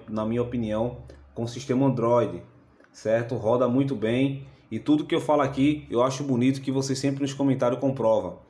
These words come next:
certo? Não precisa nem eu comprovar. É servidor G-Share, tá bom? Esse servidor aqui, a gente teve, esse aparelho aqui, a gente teve muita dor de cabeça com o servidor dele.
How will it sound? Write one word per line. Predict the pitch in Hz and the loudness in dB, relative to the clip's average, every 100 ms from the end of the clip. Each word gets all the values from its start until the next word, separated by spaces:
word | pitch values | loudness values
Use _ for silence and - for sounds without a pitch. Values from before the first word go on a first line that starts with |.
| _ _ | _ _
certo? | - 104 110 113 | -4 -2 -2 -4
Não | 110 | -6
precisa | 117 113 117 | -6 -4 -2
nem | 120 | 0
eu | 117 | 0
comprovar. | 120 123 123 98 92 87 - - - _ | -2 -2 -2 0 -2 -4 -14 -20 -20 _
É | 104 117 123 | 0 0 0
servidor | - 131 127 110 117 123 - - | 0 0 0 -2 -2 -2 -8 -14
G-Share, | 92 110 120 - 107 104 85 - - _ _ - | -8 -6 -4 -2 -2 0 -4 -10 -20 _ _ -18
tá | 82 | -8
bom? | 95 127 139 - - _ _ _ _ _ _ _ _ _ _ _ - - - - - | -2 -2 -2 -6 -16 _ _ _ _ _ _ _ _ _ _ _ -20 -20 -20 -18 -2
Esse | 143 143 - | -2 -2 0
servidor | 175 156 151 156 143 | 0 0 0 0 0
aqui, | 143 | 2
a | 143 | 2
gente | 147 | 2
teve, | 147 143 139 135 135 | 0 0 2 2 2
esse | 147 151 | 0 0
aparelho | 143 135 131 | 2 4 2
aqui, | 131 | 2
a | 135 | 2
gente | 139 | 2
teve | 139 131 | 0 2
muita | 139 139 | 0 0
dor | 131 107 135 | -4 0 0
de | 135 | 0
cabeça | 135 120 135 - | 0 0 -2 -4
com | - | -4
o | |
servidor | 139 135 123 127 | -2 -2 -2 0
dele. | 120 123 98 87 | 2 2 0 -6